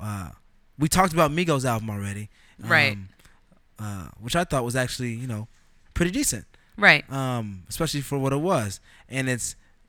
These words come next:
Speaker 1: it's good to see those, th-, those type of guys, you know, s-, getting, um, mainstream accolades, especially now.
Speaker 2: Mm-hmm.
Speaker 1: Um, and then Big Sean, it's like, uh, man, Big Sean's been around for a while.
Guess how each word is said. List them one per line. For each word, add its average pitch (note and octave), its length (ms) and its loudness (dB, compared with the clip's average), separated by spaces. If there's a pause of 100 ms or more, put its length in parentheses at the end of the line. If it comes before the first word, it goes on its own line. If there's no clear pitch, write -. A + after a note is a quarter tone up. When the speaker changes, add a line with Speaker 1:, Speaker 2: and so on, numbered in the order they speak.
(240)
Speaker 1:
it's B2+ 160 -2
good F3 220 4
to D#3 100 0
see D#3 260 2
those, C#3+ 380 2 (140)
th-, D3+ 140 0 (160)
those C#3 280 0
type C#3 180 -2
of B2 80 -4
guys, A#2+ 300 -2
you B2+ 60 -4
know, A#2 100 -4
s-, - 140 -6 (120)
getting, B2 340 -4
um, G#2 260 -6 (260)
mainstream A#2+ 880 -4 (440)
accolades, G#2 840 -6 (800)
especially C#3 340 -2
now. G2 280 -8 (400)
Speaker 2:
Mm-hmm. A2+ 200 -4
Speaker 1:
Um, F3 300 -6 (560)
and D3+ 100 -2
then C#3+ 140 4
Big B2+ 200 2
Sean, F#3+ 400 4
it's A2+ 200 -6
like, B2 300 -2 (440)
uh, A2+ 200 -10 (560)
man, D3 200 2
Big C3+ 140 4
Sean's C4 260 6
been F#3+ 120 6
around C#3+ 180 6
for C3 140 0
a B2+ 60 4
while. C3+ 420 6